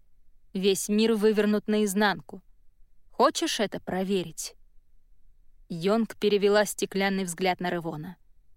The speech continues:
Медленно помотала головой. Снова попыталась вырваться из неожиданно крепкой хватки всегда вежливого, уравновешенного Сон Б. Его пиджак свалился Йонг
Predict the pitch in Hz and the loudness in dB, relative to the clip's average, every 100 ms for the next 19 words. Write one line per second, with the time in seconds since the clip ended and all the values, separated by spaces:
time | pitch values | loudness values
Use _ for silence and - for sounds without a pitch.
0 | _ - 202 220 220 233 233 233 233 220 | _ -2 2 2 4 4 4 4 4 4
1 | 214 208 202 220 220 185 160 - - - | 4 2 2 4 2 0 -6 -10 -20 -20
2 | - - - 208 240 247 226 233 226 233 | -20 -12 -2 2 4 2 0 -2 2 4
3 | 233 226 214 247 233 220 - 233 - 247 | 2 0 0 0 0 -2 0 -2 0 0
4 | 214 247 269 254 247 262 262 247 247 - | 2 2 2 -2 -2 -2 0 2 0 -2
5 | 247 233 - 202 - 202 220 - 196 - | -4 -2 -2 -4 0 0 0 -2 -8 -6
6 | 190 180 220 180 214 254 202 180 165 160 | -6 -2 -2 0 -2 -2 -2 -6 -6 -10
7 | 185 _ _ - 220 226 226 226 247 233 | -14 _ _ 0 2 4 4 2 0 -2
8 | 220 226 220 220 - 226 208 202 160 - | -2 0 0 -2 0 0 0 -2 -4 -14
9 | - - - _ _ - 202 208 202 208 | -20 -20 -20 _ _ -4 2 2 2 -2
10 | 175 196 233 - - 202 233 247 - 240 | 0 2 2 0 0 0 0 -2 -2 -2
11 | 196 214 214 | 0 0 -2